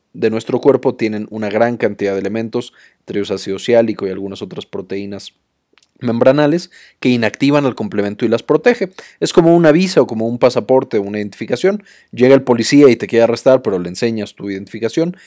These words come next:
y no te puede hacer nada. Lo mismo pasa con el complemento. Pero esta activación espontánea permite que las células que están mutando,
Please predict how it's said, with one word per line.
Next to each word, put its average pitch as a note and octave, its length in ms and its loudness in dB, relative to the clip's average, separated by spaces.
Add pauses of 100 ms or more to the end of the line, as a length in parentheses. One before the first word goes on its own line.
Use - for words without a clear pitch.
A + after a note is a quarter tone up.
(120)
y A2+ 140 -6
no A2 160 -2
te A2 80 -2
puede G2 220 -2
hacer G2 240 -4
nada. G#2 380 -4
Lo A2+ 160 -2
mismo C#3 260 -4
pasa G2 260 -6
con F#2+ 140 -12
el - 60 -18
complemento. - 560 -14 (800)
Pero D3+ 160 8
esta F3+ 160 0
activación D#3+ 500 2
espontánea D3 640 2
permite A#2+ 380 -2
que C3 100 0
las G2+ 160 2
células A#2+ 480 2
que A#2+ 80 -10
están B2+ 280 -2
mutando, B2 720 0